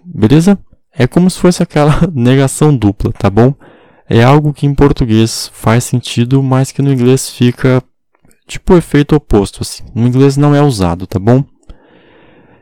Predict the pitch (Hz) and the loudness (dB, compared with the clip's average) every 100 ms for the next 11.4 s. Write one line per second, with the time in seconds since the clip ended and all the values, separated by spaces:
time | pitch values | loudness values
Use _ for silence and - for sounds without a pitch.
0 | _ _ _ - 110 110 113 - 143 135 | _ _ _ -2 0 2 0 0 0 0
1 | 107 _ _ _ _ _ _ _ _ _ | -2 _ _ _ _ _ _ _ _ _
2 | _ _ _ _ _ _ _ _ _ - | _ _ _ _ _ _ _ _ _ -2
3 | 131 170 170 143 143 131 135 143 - 113 | 0 2 2 2 2 0 0 -2 0 0
4 | 117 - 110 120 139 131 110 107 117 123 | 0 -2 -2 0 0 0 2 2 0 -4
5 | - 123 127 143 151 - 135 135 139 135 | -2 0 2 0 -2 -8 -2 -2 0 -4
6 | - 123 120 - 120 120 123 - - 110 | -2 -2 -2 -6 -6 0 0 -2 -8 -4
7 | 98 98 104 117 127 - - 117 - 107 | -2 -2 -2 -2 -2 -4 -2 -2 -2 -8
8 | - _ - _ _ _ - 110 - 127 | -10 _ -20 _ _ _ -6 -4 -2 -2
9 | 143 - 107 101 110 131 131 131 139 147 | -2 0 0 0 -4 -4 -2 -2 -2 -4
10 | - 151 - 143 127 131 - 113 - 139 | -4 -4 -4 -2 0 0 0 0 0 -2
11 | 117 123 143 | 2 2 2